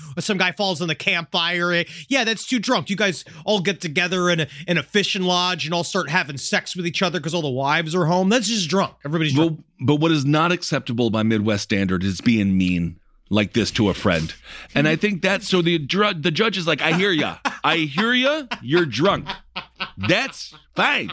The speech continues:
Speaker 2: I mean, it's not, but it's fine.
Speaker 1: You were
Speaker 2: But it
Speaker 1: there
Speaker 2: really
Speaker 1: January sixth,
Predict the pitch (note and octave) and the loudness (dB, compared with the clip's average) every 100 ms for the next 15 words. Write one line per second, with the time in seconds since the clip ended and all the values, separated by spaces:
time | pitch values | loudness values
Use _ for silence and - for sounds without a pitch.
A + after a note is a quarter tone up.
0 | - - C3 A2+ C#3+ C3 - D3 D#3+ A3+ | -10 -6 -4 -2 0 0 0 -2 -2 0
1 | F3 G2 - _ _ _ _ D4 C#4+ D4 | -2 -2 -10 _ _ _ _ 0 2 4
2 | C4 B3+ G#3 B3 A#3+ A#3 A#3 A#3+ A#3 B3 | 2 2 2 0 2 2 2 2 0 -2
3 | C#4+ - | -2 -6